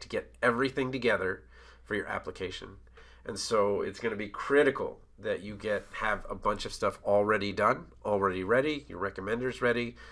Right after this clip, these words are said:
your letters ready, just the tweaks that, that make it fit whatever programs are available. And I, I'm guessing that there will be a few extra programs available this year,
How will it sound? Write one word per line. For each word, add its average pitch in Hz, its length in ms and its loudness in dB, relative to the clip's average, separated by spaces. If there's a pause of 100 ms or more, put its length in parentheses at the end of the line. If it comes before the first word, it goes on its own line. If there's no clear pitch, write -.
(140)
your - 140 -12
letters 117 380 2
ready, 107 420 2 (1080)
just - 220 -8
the 104 40 -10
tweaks - 500 -2
that, 98 420 -2
that 95 220 -6
make 107 280 -8
it 101 220 -6
fit - 380 -2
whatever 95 360 0
programs 95 720 -6
are 98 140 2
available. 90 560 -4 (340)
And 135 140 6
I, 143 140 10
I'm 135 240 4
guessing 147 600 2 (200)
that 117 160 2
there 117 120 8
will 120 140 4
be 117 160 2
a 104 60 2
few 123 420 0
extra 113 300 -2
programs 117 500 2
available 113 460 2
this 101 260 -2
year, 120 300 -2